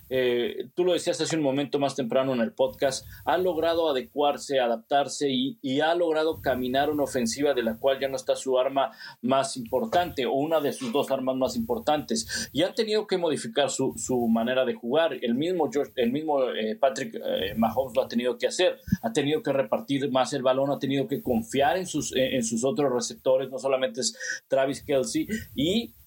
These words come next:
ya no es una ofensiva que tenga esos latigazos con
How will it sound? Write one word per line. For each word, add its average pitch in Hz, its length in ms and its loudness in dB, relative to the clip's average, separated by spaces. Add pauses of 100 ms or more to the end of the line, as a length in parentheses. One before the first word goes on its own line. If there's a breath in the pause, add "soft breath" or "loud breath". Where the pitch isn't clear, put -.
ya 156 140 2
no 175 100 0
es 175 140 -4
una 175 120 2
ofensiva 156 500 0
que 127 100 -4
tenga 147 300 0
esos 143 180 -2
latigazos 120 680 0
con 107 340 -2